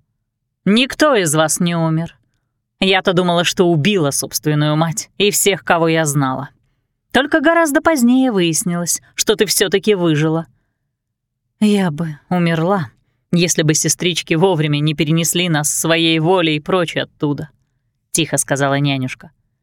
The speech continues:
«Полагаю, они ожидали, что нечто подобное может произойти.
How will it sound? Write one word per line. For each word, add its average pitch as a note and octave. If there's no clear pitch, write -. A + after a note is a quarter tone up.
«Полагаю, C#4+
они D#4+
ожидали, D4
что F#3
нечто F3
подобное F3+
может F3
произойти. G3